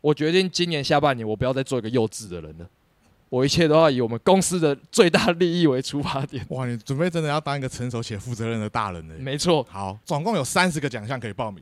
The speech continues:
Speaker 1: 我们就只报六个奖项。
Speaker 2: 嗯，只报六个奖项。
Speaker 1: 六个奖项。
Speaker 2: 六个奖项。
Speaker 1: 好，我们现在来看，有几个奖？
Speaker 2: 有，有加内容，内容类型报名跟那个什么技术型的有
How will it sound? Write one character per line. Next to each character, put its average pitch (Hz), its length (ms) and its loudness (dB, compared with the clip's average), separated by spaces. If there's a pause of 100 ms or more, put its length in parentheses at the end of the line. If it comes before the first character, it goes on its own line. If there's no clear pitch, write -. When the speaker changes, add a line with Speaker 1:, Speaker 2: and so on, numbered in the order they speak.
(100)
Speaker 1:
我 170 100 4
们 170 100 2
就 220 140 8
只 - 160 -8
报 170 200 8
六 170 180 6
个 127 100 -6
奖 101 180 -10
项。 120 200 -6
Speaker 2:
嗯， 98 120 -12
只 - 80 -16
报 127 180 0
六 127 100 -2
个 - 20 -4
奖 - 0 - (100)
项。 175 40 4
Speaker 1:
六 - 0 -
个 143 80 -4
奖 117 180 -8
项。 113 320 -6
Speaker 2:
六 127 140 -2
个 104 80 -6
奖 87 160 -12
项。 98 120 -10
Speaker 1:
好， 120 100 -6
我 120 40 0
们 123 80 -10
现 139 80 -10
在 120 60 -8
来 104 80 -10
看， 107 240 -16
有 151 80 -14
几 143 160 -18
个 135 120 -10
奖？ 110 220 -12 (140)
Speaker 2:
有， 120 200 -2 (280)
有 110 340 -2 (500)
加 151 260 0
内 190 260 2
容， 120 340 -4
内 180 140 0
容 123 240 -2
类 151 120 0
型 104 240 -8
报 127 160 0
名 98 220 -8
跟 113 400 -8 (460)
那 110 160 -8
个 95 320 -6
什 - 100 -18
么 95 80 -12
技 131 240 -4
术 120 180 -2
型 87 240 -10
的 85 140 -12
有 80 340 -14